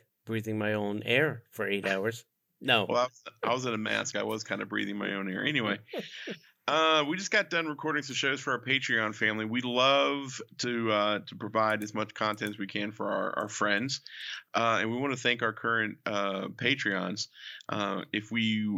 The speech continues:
Speaker 2: uh, wanna support the show, patreon dot com forward slash Disney Parks podcast is the best way to do that.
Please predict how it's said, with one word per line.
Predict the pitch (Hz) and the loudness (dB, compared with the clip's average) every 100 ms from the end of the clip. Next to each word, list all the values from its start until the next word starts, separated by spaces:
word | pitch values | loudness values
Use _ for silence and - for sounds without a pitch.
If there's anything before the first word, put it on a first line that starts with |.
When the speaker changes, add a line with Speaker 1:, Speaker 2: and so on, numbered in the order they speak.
| - | 0
Speaker 2:
uh, | 104 101 | 0 2
wanna | 110 117 | 0 0
support | - - 117 113 | -2 0 -2 0
the | |
show, | - 110 117 135 | 2 4 2 0
patreon | - 117 117 113 113 110 | -2 -2 2 2 2 2
dot | 107 - | 0 -2
com | - 110 110 | -2 -2 -2
forward | 110 113 110 | -6 -6 -6
slash | 107 104 110 | -4 -4 -4
Disney | 107 98 98 | -4 -4 -2
Parks | 101 101 | -2 -4
podcast | - 98 98 101 98 - | -2 -2 0 -2 -4 -2
is | - 101 - | -2 -2 -2
the | 95 | 0
best | 95 104 104 | 2 0 -2
way | 98 95 | -2 -2
to | - | -4
do | 95 104 98 | 0 2 4
that. | 92 80 | 2 0